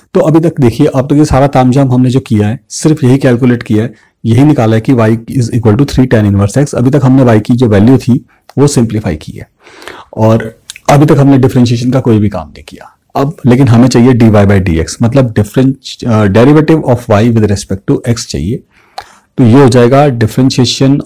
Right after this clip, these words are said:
of thrice of tan inverse x whole with respect to x।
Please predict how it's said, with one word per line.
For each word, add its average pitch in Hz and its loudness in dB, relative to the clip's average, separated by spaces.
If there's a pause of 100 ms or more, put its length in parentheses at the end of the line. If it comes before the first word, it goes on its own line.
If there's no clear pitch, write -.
of 117 0
thrice 107 -2
of 117 0 (260)
tan 110 2
inverse 110 -2
x - -4
whole - -4 (800)
with 120 0
respect 110 -6
to 185 -4 (340)
x। - -8